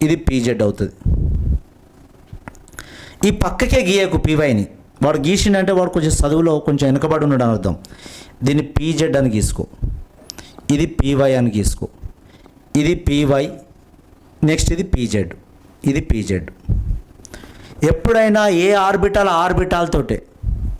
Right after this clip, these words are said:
Now, ఈ పీవై ఆర్బిటల్కు, పీవై ఆర్బిటల్కు బంధం గీయండి. పై బంధం. పీవై ఆర్బిటల్, పీవై, ఇవతల, అవతల దాంతోటి.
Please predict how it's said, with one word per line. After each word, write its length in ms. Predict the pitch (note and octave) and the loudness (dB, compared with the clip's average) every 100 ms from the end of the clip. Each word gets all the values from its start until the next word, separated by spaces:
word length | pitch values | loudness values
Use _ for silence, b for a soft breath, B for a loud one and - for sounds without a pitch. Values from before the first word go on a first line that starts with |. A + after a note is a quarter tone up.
| - - _ - - - - - - | -12 -20 _ -18 -10 -6 -4 -4 -2
Now, 360 | C3 F3 G#3 F#3 - D3+ - - - - - - - - | 2 2 2 0 -4 -12 -14 -14 -20 -20 -20 -20 -6 0
ఈ 140 | F3 | 0
పీవై 580 | G3 - F#3 A3 A3+ A#3 | 0 -2 0 2 4 2
ఆర్బిటల్కు, 580 | A3 G#3 G3 G3+ F#3+ F3+ | 2 2 0 0 0 0
పీవై 460 | - F3 E3+ E3+ | 0 2 4 4
ఆర్బిటల్కు 760 | E3+ D#3 D#3 D3 D3+ D3+ E3+ C3+ - | 2 2 0 0 0 0 0 -2 -2
బంధం 480 | B2+ B2+ C3+ C3+ A#2 | 0 2 2 2 0
గీయండి. 340 | G#2+ F#2+ F2+ F#2 - _ - - A#2+ | 0 0 -2 -10 -20 _ -20 -4 0
పై 140 | C3+ | 2
బంధం. 380 | C3+ C3+ A#2+ G#2 - - - - - - - - - - _ - - - - - - - - - | 2 2 0 -2 -6 -4 -4 -6 -18 -20 -20 -20 -20 -20 _ -20 -20 -20 -20 -20 -20 -20 -12 -2
పీవై 360 | D3+ E3 E3 D#3+ | 2 4 4 2
ఆర్బిటల్, 480 | D#3 D3+ D3 D3+ D3+ | 2 0 0 0 0
పీవై, 260 | C#3+ C#3 | 0 0
ఇవతల, 460 | A#2 C#3+ E3 F3+ F3+ | 2 2 0 2 2
అవతల 320 | D#3 E3 F#3 | 2 2 2
దాంతోటి. 440 | F3 D#3+ C3 G#2 | 2 2 0 -4